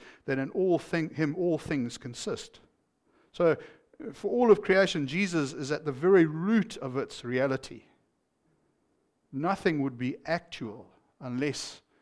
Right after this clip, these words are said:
it were for him. Thirdly, Jesus has a continuous interest in every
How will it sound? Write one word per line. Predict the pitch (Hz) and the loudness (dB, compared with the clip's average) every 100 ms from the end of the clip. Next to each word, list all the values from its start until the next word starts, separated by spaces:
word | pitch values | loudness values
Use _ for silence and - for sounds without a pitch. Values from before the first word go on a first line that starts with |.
| _ _ _ _ | _ _ _ _
it | 117 - | -16 -8
were | 127 | -8
for | 117 104 | -8 -6
him. | 123 101 - _ _ _ _ _ _ _ _ _ _ _ _ _ _ _ _ _ _ _ _ _ - _ | -6 -6 -16 _ _ _ _ _ _ _ _ _ _ _ _ _ _ _ _ _ _ _ _ _ -20 _
Thirdly, | - 240 208 | 2 2 2
Jesus | 165 214 240 233 170 | 0 2 4 2 2
has | 202 | 0
a | 196 | 2
continuous | 190 156 - 196 196 202 196 - | 0 -2 -2 -4 2 2 0 -6
interest | 165 160 165 156 - | -6 -4 -4 -4 -4
in | 131 - | -8 -6
every | 160 165 160 170 160 | -2 -2 -2 -4 -6